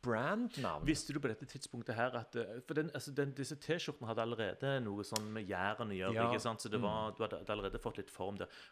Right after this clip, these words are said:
Speaker 2: Hvordan så de T-skjortene ut? Beskrevet veldig enkelt.
Speaker 1: Ja, jeg s-, eh, det var noen med bølger på,
Speaker 2: Mm.
Speaker 1: noen med lyn på,
Speaker 2: Ja.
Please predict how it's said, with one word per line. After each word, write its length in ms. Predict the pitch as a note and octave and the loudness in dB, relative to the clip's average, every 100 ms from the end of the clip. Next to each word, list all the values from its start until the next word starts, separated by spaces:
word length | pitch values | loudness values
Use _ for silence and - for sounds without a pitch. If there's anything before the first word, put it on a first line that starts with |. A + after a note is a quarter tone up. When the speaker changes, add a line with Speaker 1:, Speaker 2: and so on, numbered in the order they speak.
| - | -4
Speaker 2:
Hvordan 280 | D#3 E3 C#3 | -2 -2 -4
så 260 | - B2+ | -2 -4
de 140 | A2+ A#2+ | -4 -8
T-skjortene 600 | - B2+ - - - F#3+ | -6 -6 -6 -8 -8 -8
ut? 240 | G#3 - - - - | -10 -6 -6 -6 -6
Beskrevet 520 | B2 - A2 A2+ - | -4 -4 -4 -4 -8
veldig 220 | A2+ A2+ A2 | -10 -10 -12
enkelt. 520 | A2+ - - - - - - - | -14 -16 -18 -20 -20 -20 -16 -2
Speaker 1:
Ja, 340 | E3 F#3 G3 - - - | 2 4 2 0 -4 0
jeg 140 | F3+ | 0
s-, 460 | - - - - - | -2 -4 -2 -2 -4
eh, 380 | F#2+ F2 F2+ E2 C3 - | -2 0 0 -2 -6 -2
det 180 | - F#3+ | 4 4
var 640 | D#3 E3 F#3 G3 F#3+ F#3 - - | 4 4 4 4 4 2 0 0
noen 320 | E3+ E3 - F3+ | 4 4 6 4
med 120 | E3+ | 6
bølger 300 | D3 A2 C3+ | 4 4 2
på, 300 | D#3 F#3+ G#3+ - - _ - | 4 4 4 0 -16 _ -6
Speaker 2:
Mm. 300 | A2+ G2 B2 | -4 -4 -4
Speaker 1:
noen 280 | C#3+ C#3 B2 | 2 2 4
med 100 | D3 | 4
lyn 300 | C3+ B2+ D#3+ | 4 4 2
på, 340 | E3 F#3 G3+ G3+ - - _ _ - | 2 4 4 0 -6 -20 _ _ -16
Speaker 2:
Ja. 80 | A2+ | -16